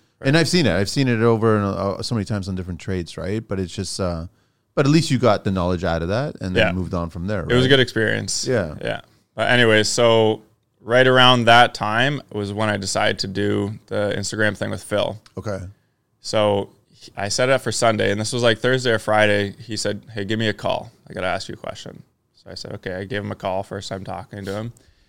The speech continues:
Speaker 2: He goes, "Hey,
Speaker 1: Sounds
Speaker 2: so,"
Speaker 1: serious, man.
Speaker 2: Yeah, I guess. <laughs> So, uh,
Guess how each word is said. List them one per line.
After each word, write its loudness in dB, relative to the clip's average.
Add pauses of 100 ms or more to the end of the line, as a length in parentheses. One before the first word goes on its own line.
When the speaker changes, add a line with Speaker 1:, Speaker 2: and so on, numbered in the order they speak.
(320)
Speaker 2:
He -4
goes, 4
"Hey, 4
Speaker 1:
Sounds 6
Speaker 2:
so," 6
Speaker 1:
serious, 8
man. 0 (240)
Speaker 2:
Yeah, -6 (360)
I -4
guess. 2
<laughs> -4
So, 4
uh, 10